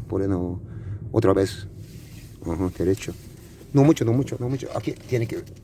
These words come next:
molestando atrás. Ahor-, ahorita. 그래가지고 이제 컴퓨터 박사가 됐어. 박사가 돼가지고 제가 생산한 마스크를 인터넷에서 팔아요. 그걸 팔면서,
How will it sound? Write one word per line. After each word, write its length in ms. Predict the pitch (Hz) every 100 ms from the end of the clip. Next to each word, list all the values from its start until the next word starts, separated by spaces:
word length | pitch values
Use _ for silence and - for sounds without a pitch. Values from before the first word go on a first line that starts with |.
| - - - - -
molestando 520 | 107 117 - 180 135
atrás. 380 | - - 135 - - - - - -
Ahor-, 120 | 123 -
ahorita. 240 | 120 - - - - - - - - - - - - -
그래가지고 380 | 131 120 98 95
이제 240 | 87 87 - - - - - -
컴퓨터 320 | - 170 151 127
박사가 460 | 139 170 - 190
됐어. 420 | 110 90 - 76 - - - - - - - -
박사가 320 | 120 123 120
돼가지고 640 | 113 104 90 - 113 65 62 - - - - - - - - - - - - - - -
제가 260 | 139 120
생산한 420 | 104 139 123 110
마스크를 560 | 90 85 - - 107 90
인터넷에서 520 | 101 123 120 101 - 90
팔아요. 480 | - 120 107 76 73 - - - - - - -
그걸 160 | - 92
팔면서, 640 | - 123 117 120 120 143